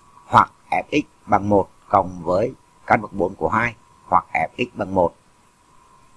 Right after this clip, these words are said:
trừ căn bậc bốn của hai. Đến đây, số nghiệm của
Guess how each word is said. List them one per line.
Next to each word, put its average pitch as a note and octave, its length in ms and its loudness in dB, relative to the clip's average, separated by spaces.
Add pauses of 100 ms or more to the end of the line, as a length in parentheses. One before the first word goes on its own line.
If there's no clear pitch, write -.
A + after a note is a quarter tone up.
(220)
trừ G#2+ 180 4 (220)
căn G#2 160 0
bậc F#2+ 120 -12
bốn D#2+ 200 -8
của D2+ 100 -6
hai. G2+ 240 -2 (1600)
Đến G2 180 0
đây, C#3 260 8 (140)
số - 240 -6
nghiệm G#2 340 2
của E2+ 100 -6